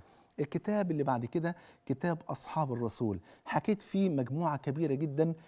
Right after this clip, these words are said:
آه، من سيرة أصحاب الرسول صلى الله عليه وآله وسلم. الكتاب اللي بعده كتاب أخلاق الرسول، شرحت فيه جميع أخلاق النبي صلى الله عليه وسلم،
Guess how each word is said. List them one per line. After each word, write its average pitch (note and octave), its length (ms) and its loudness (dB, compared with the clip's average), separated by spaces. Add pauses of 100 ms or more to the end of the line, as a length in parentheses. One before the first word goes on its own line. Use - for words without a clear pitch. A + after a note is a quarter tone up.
(220)
آه، B2 220 4
من C#3 320 4
سيرة E3+ 460 0
أصحاب D#3 400 2
الرسول C3+ 480 0
صلى D3 260 0
الله A#2+ 300 4
عليه B2 160 2
وآله C3 200 2
وسلم. F#2 360 -2 (380)
الكتاب F3+ 400 0
اللي E3 140 0
بعده E3+ 360 0 (340)
كتاب F3 400 0 (220)
أخلاق D#3 540 0
الرسول، A#2+ 500 0 (300)
شرحت E3+ 420 0
فيه G3 320 0
جميع D#3 520 2
أخلاق D#3+ 520 -2
النبي C#3 400 2
صلى - 140 -8
الله B2 120 2
عليه A2+ 100 -2
وسلم، D#3+ 240 0